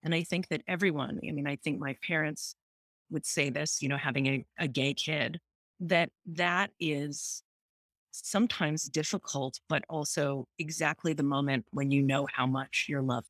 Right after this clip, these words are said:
by someone else, when they're able to empower you to live in a way that they don't understand. And that is certainly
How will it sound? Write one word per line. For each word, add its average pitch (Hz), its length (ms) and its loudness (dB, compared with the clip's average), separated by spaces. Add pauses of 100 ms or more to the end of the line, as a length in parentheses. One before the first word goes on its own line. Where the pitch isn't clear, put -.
by 123 100 0
someone 123 380 -4
else, - 340 -10 (280)
when 151 120 -2
they're 151 240 2
able 156 300 0
to 143 360 -2 (400)
empower 147 720 0 (240)
you 190 380 0
to 208 60 4
live 143 240 0
in 135 80 4
a 131 40 2
way 127 240 2
that 123 140 -4 (160)
they 135 140 0
don't 131 220 0
understand. 123 680 -4
And 156 180 -6
that 156 160 0
is 156 80 -2
certainly 143 680 -4